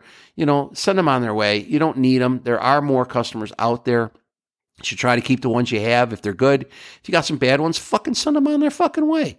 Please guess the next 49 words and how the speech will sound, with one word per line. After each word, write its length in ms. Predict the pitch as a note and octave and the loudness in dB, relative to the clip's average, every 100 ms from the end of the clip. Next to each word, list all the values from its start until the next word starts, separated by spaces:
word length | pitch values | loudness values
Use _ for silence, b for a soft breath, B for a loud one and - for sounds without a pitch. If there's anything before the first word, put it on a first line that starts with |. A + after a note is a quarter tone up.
| - | -8
As 60 | |
far 200 | - E3 | 0 2
as 100 | D3 | 2
surveys 440 | - E3+ D3 C#3 - | 0 0 2 2 2
go, 340 | C#3+ B2 A#2+ B B | 2 2 0 B B
you 80 | - | -8
should 180 | - A#2+ | -4 0
always 220 | B2+ C3+ | 2 2
strive 380 | - C#3 B2+ A#2+ | 0 2 2 2
to 80 | A#2 | 0
have 160 | A#2 | 0
good 180 | G2+ A2 | 0 -2
surveys. 540 | - A#2 A2 A2+ G#2 - B B B | -2 -4 0 0 -2 -8 B B B
Uh, 200 | A2+ G#2+ | -2 -2
the 140 | G2+ G#2 | -2 -2
problem 340 | C3 B2+ A#2+ | 2 2 2
that 100 | G#2+ | 0
we 200 | A#2 B2+ | 0 2
have 280 | B2+ A#2+ A2+ | 2 0 -2
in 180 | G2+ G#2+ | -6 -10
the 60 | |
place 320 | G2 A#2+ A#2 | -4 -2 0
I'm 120 | G#2+ G#2 | -2 -4
at 140 | F#2+ | -4
now 340 | A#2 B2 A#2+ | 0 2 2
is 220 | G#2+ G#2+ F#2+ | 0 -2 -4
that 120 | F#2+ | -10
the 80 | G2+ | -8
surveys 580 | - C3 B2 A2 G#2+ - | -2 0 2 2 0 -4
are 320 | F#2 G2 F#2 - | -4 -2 -2 -8
fucked. 640 | - - - G#2 - - _ b b | -14 -10 -2 -2 -2 -16 _ b b
They 180 | - A2 | -4 0
ask 260 | A2+ A#2 - | 2 2 -2
'em 220 | G2+ G2+ _ | -8 -10 _
two 160 | - C#3+ | -4 -4
questions 440 | - B2+ A#2 A#2 | -2 -2 -2 -6
about 220 | G#2 G#2+ G2+ | -8 -8 -10
the 80 | |
car, 440 | - C#3+ D#3 D3+ C#3+ B B B B B B | -2 2 4 2 -2 B B B B B B
and, 360 | B2+ B2 A#2 | 0 0 0
uh, 100 | A2+ | -2
one 200 | A2 C3+ | 0 2
of 100 | C#3+ | 2
'em 120 | C3 A#2+ | 2 2
is, 160 | A#2 | 0
"Is 220 | C3 C3 | 0 -2
the 60 | C3 | -2
car 280 | - C#3 C#3 | -2 0 2
good?" 400 | A#2+ C3+ C#3 | 2 4 2